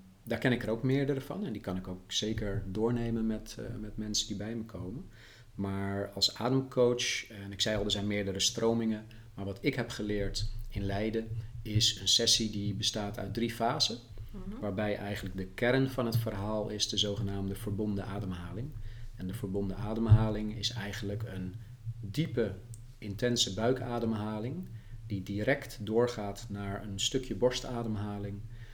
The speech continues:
Speaker 1: en daarna eigenlijk bij de uitademing in één keer wordt losgelaten. Daarna, zonder pauze, in één keer weer door met de volgende inademing, diep in de buik, een klein stukje in de borst en daarna direct weer uit in volledige ontspanning. Dus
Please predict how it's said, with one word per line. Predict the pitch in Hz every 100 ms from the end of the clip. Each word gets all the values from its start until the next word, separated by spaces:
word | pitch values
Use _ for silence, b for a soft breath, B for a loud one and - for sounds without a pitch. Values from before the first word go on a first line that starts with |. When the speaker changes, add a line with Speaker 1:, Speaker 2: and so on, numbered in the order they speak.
| B B -
Speaker 1:
en | 101 101
daarna | 95 98 95 101 113 117
eigenlijk | 113 113 - 110 - - - - -
bij | - 92
de | -
uitademing | 127 - 135 127 127 127 120
in | 113
één | 120
keer | 117 110
wordt | 110
losgelaten. | 110 - - 95 95 - - - B B B B - - -
Daarna, | 104 104 113 123 165 190
zonder | - 147 127
pauze, | 107 117 123 - - - -
in | 110
één | 123 123
keer | 120
weer | 107 104
door | 110 110 113
met | 113 113
de | 117
volgende | 131 131 120 110
inademing, | 104 98 101 101 107 151 - - -
diep | 110 113
in | 113 110
de |
buik, | 101 101 101 - 110 - -
een | -
klein | 104 104
stukje | - 104 - 107
in | 101
de |
borst | 95 98 - 113 B B 113 B B B -
en | 110 101 101 104 110
daarna | 101 101
direct | 107 107 110 104 -
weer | 101
uit | - 95 101
in | - 104
volledige | 104 101 101 98
ontspanning. | 98 - 117 110 98 98
Dus | 101 -